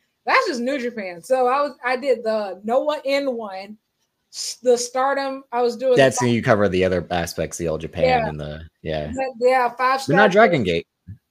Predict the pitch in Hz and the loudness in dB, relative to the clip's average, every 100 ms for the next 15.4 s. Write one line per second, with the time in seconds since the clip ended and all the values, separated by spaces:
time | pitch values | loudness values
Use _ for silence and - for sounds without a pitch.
0 | _ 120 120 131 131 127 127 127 123 123 | _ -2 -2 -2 -4 -2 2 2 2 -2
1 | 123 131 127 143 - - 208 339 466 101 | 0 0 0 -4 -10 -4 2 2 2 0
2 | 95 - 339 - _ _ 254 339 269 392 | 0 -2 -4 -10 _ _ -4 -4 0 0
3 | 494 415 302 285 262 302 330 359 320 320 | 0 -4 -4 -4 -6 -6 -6 -8 -6 -6
4 | 330 427 285 226 208 240 208 - 247 247 | -6 -8 -8 -8 -8 -10 -12 -10 -8 -4
5 | 254 254 - - 220 226 208 - _ - | -2 -2 -4 -6 -6 -6 -6 -10 _ -4
6 | 247 240 247 233 240 220 220 233 233 214 | -2 -2 -4 -4 -6 -8 -6 -6 -6 -10
7 | 170 240 220 202 - _ _ _ - 294 | -8 -4 -4 -6 -10 _ _ _ -4 -4
8 | - 381 277 262 262 254 247 226 277 233 | -2 -2 -2 -2 -4 -4 -6 -4 -2 -2
9 | 214 - 247 240 214 208 226 240 240 247 | -2 2 4 4 2 -2 -2 -2 2 4
10 | 247 240 _ _ _ - 320 330 480 427 | 4 2 _ _ _ -2 0 2 0 0
11 | 415 254 254 233 233 247 247 262 339 480 | 0 0 0 -4 -6 -6 -4 -2 0 2
12 | 440 294 240 269 233 226 - 220 214 196 | 0 -2 -6 -6 -6 -12 -6 -6 -6 -10
13 | 214 247 220 - 165 165 190 262 185 170 | -12 -12 -12 -16 -16 -8 -2 -2 -2 -6
14 | 175 185 180 180 180 180 180 175 202 175 | -12 -14 -12 -8 -8 -8 -10 -16 -14 -12
15 | 170 180 185 175 | -10 -10 -8 -10